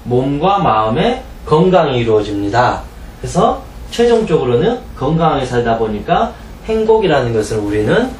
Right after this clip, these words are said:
이 순간에 느끼고 살아간다라고 볼 수 있습니다.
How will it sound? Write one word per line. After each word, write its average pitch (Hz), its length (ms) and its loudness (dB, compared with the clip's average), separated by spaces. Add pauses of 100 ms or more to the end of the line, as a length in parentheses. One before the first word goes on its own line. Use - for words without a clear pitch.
(680)
이 147 140 -2
순간에 180 540 2
느끼고 139 720 0
살아간다라고 180 1040 0
볼 95 120 -10
수 98 200 -8
있습니다. 98 680 -4